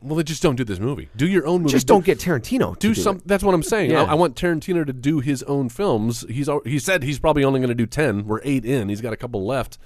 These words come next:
Speaker 1: Um, tell your, you obviously have your own
Speaker 2: And, and,
Speaker 1: stories.
Speaker 2: and one of 'em is supposed to be, what, Kill Bill three?
Speaker 1: Yeah, Kill Bill three, and
Speaker 2: So
Speaker 1: then
Speaker 2: we've wasted one.
Speaker 1: and another Western to complete his Western trilogy, apparently.
Speaker 2: Good God.
Speaker 1: Uh, I know, right?
Speaker 2: Why don't he do, you know, I, I want Tarantino to do a space movie.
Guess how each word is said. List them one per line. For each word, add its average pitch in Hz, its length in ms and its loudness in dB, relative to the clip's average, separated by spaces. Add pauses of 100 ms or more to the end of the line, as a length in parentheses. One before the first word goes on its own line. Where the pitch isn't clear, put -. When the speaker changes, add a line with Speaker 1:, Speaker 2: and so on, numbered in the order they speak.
(280)
Speaker 1:
Um, 139 500 -8
tell 202 200 -4
your, 214 140 -6
you 180 160 4
obviously 190 500 2
have 170 180 2
your 147 120 2
own 160 80 4
Speaker 2:
And, 131 100 6
and, 120 80 4
Speaker 1:
stories. 180 300 6
Speaker 2:
and 110 40 0
one 135 100 6
of 143 80 4
'em 110 120 -2
is 113 80 -2
supposed 120 340 0
to 131 60 -6
be, 120 80 2
what, 127 220 0
Kill 120 160 2
Bill 120 160 2
three? 113 440 -2
Speaker 1:
Yeah, 107 200 0
Kill 147 160 0
Bill 139 160 -2
three, 151 300 -4
and 135 60 0
Speaker 2:
So 131 100 6
Speaker 1:
then 123 100 4
Speaker 2:
we've 120 120 4
wasted 117 420 0
one. 120 340 4
Speaker 1:
and 139 100 8
another 131 320 6
Western 90 600 -2
to 101 220 -2
complete 98 360 -4
his 92 180 -6
Western 92 380 -6
trilogy, 82 400 -10
apparently. 67 420 -12 (120)
Speaker 2:
Good - 120 -16
God. 67 300 -12 (100)
Speaker 1:
Uh, 82 240 -8
I - 80 -14
know, 123 180 -8
right? 76 260 -10 (340)
Speaker 2:
Why - 100 -6
don't - 80 -6
he 294 60 2
do, 185 140 0
you 156 160 -2
know, 185 180 2
I, 170 180 -4
I - 60 -4
want 190 240 -2
Tarantino 147 300 -2
to 123 80 2
do 110 120 -2
a 113 60 -8
space - 420 -12
movie. - 300 -14